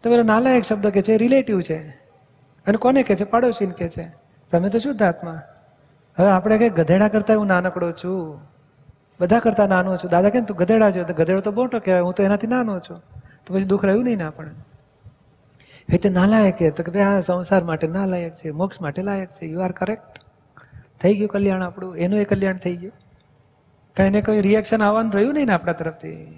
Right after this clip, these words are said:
એટલે એને એટલું દુઃખ ઓછું આપણા તરફનું. એટલે પોઇન્ટ ક્યાં આવે છે કે આપણે લા-, નાના થઈશું ને તો નાનાને કોઈ દુઃખ જ નથી.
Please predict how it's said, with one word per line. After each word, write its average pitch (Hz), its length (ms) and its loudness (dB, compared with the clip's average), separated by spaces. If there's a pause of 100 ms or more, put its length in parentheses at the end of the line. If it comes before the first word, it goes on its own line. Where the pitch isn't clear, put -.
એટલે 180 200 0
એને 196 140 2
એટલું 208 240 0
દુઃખ 214 180 -4
ઓછું 233 240 -4
આપણા 175 200 -4
તરફનું. 175 400 -16 (1700)
એટલે 185 140 0
પોઇન્ટ 202 340 0
ક્યાં 247 160 2
આવે 208 140 -2
છે 202 180 -6
કે 208 180 -8 (600)
આપણે 202 160 -4
લા-, 151 300 0
નાના 202 320 2
થઈશું 254 360 -2
ને 240 120 0
તો 208 60 -2
નાનાને 220 340 2
કોઈ 220 180 -2
દુઃખ 185 260 -4
જ 202 80 -2
નથી. 170 300 -10